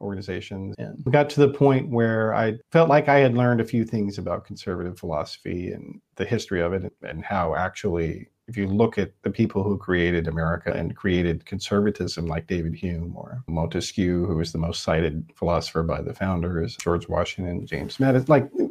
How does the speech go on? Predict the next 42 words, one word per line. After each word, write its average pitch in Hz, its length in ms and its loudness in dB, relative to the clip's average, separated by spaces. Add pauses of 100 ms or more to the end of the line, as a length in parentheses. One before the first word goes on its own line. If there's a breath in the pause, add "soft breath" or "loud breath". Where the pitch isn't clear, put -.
Thomas 139 280 6
Jefferson, 131 320 6
they 151 100 8
weren't 160 340 6
Christians. - 600 0
And 107 160 -4
in, 104 240 -6
in 113 120 -2
some 120 200 0
cases, 98 500 -2 (140)
like 87 160 -4
Hume, 101 280 0
they 95 120 0
were 90 300 -2
anti-Christian - 840 -4
<laughs> - 20 6
in 156 160 6
terms 131 320 4
of 117 120 4
their 95 160 0
beliefs. 147 500 0 (100)
So 175 180 2
I 151 120 4
started 160 260 4
writing 143 280 6
a 123 40 2
book 127 260 -2
where 110 120 2
I 110 60 0
talked 107 280 -4
about 92 220 -6
that 85 180 -8
history 90 560 -8
and, - 140 -20 (180)
and 87 160 -14
that 80 180 -14
philosophy 95 680 -12
and, - 160 -20
and 123 140 -2 (100)
how 117 580 0
Republicans 123 640 2
should 135 400 2